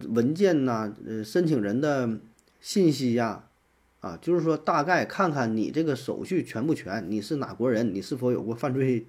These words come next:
记录，你是在哪工作呢？你是在哪上班的？你，你，你就是对你本身资质的一个审核，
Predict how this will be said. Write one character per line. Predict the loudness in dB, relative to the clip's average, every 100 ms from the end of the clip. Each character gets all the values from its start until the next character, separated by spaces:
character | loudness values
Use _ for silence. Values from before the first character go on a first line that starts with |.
| 0
记 | 2
录， | 4 2 -2 -16 -10
你 | -6 -2
是 | 0
在 | 0
哪 | 0 -2
工 | -2 0
作 | 4 4
呢？ | 2
你 | -2
是 | -4 -2
在 | -2
哪 | -4 -4
上 | -2 0
班 | 2 2
的？ | 0
你， | -4 -8
你， | -8 -4 -2
你 | -2 -2 -4 -6
就 | -4
是 | -2 -4 -8 -6
对 | 2 4
你 | 4
本 | 4 4
身 | 4 0
资 | 0 -2
质 | 0
的 | 2
一 | 2
个 |
审 | 2 -6
核， | -6 -8 -8